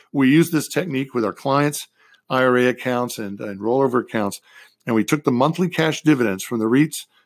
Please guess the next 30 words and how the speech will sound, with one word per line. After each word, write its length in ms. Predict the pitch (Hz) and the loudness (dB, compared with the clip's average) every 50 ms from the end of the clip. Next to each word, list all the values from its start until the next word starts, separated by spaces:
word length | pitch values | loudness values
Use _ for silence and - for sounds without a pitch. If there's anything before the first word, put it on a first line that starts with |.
| _ | _
directed 360 | - 123 113 117 123 123 151 143 | -2 2 2 2 2 2 0 0
them 140 | 139 139 | 0 0
into 140 | 135 123 131 | 0 0 0
the 80 | 123 120 | 0 2
growth 220 | 113 120 117 104 | 2 2 2 0
stock 300 | - - - 107 101 - | 0 -2 -2 -2 -2 -4
funds 380 | - - 123 135 127 - - _ _ _ _ _ _ _ _ _ _ _ _ _ _ _ _ | -8 -12 -12 -12 -14 -16 -20 _ _ _ _ _ _ _ _ _ _ _ _ _ _ _ _
and 200 | 117 113 110 107 | -6 -6 -6 -6
the 60 | 107 | 0
bond 320 | 104 127 131 131 135 123 - | 2 2 4 4 2 0 -4
funds. 320 | - 101 90 87 - - | -8 -10 -10 -12 -14 -16
We 60 | - | -16
put 180 | - - - 120 | -8 -4 -2 0
them 120 | 113 107 | 0 0
into 240 | 113 110 104 - 117 | 0 -4 -4 -4 -4
the 120 | 113 117 | -4 -4
growth 240 | 104 - 123 113 107 | -2 -2 -2 -2 -2
stock 320 | - - - 107 98 - - | -4 -4 -2 -2 -4 -4 -8
funds. 340 | - - 143 135 - - _ _ _ _ _ _ _ _ _ _ _ _ _ _ - - - | -12 -16 -16 -16 -18 -20 _ _ _ _ _ _ _ _ _ _ _ _ _ _ -18 -10 -6
And 120 | 131 120 117 | -2 -2 0
the 40 | |
growth 260 | 110 120 139 147 139 139 | 2 4 4 4 4 2
funds, 360 | - - 127 120 117 107 - - - - - _ | 0 0 0 0 0 -2 -6 -12 -20 -20 -14 _
again, 340 | - 120 104 123 123 110 101 | -8 -2 0 2 2 2 0
tended 320 | 95 - 120 110 104 101 98 | -2 -4 -4 -4 -4 -6 -6
to 60 | 104 | -2
do 140 | 107 113 107 | -2 -2 0
very, 240 | 92 110 107 104 | 0 0 0 0
very 180 | 98 101 95 92 | 0 0 -2 -4
well. 280 | 90 101 117 117 107 | -4 -6 -8 -10 -12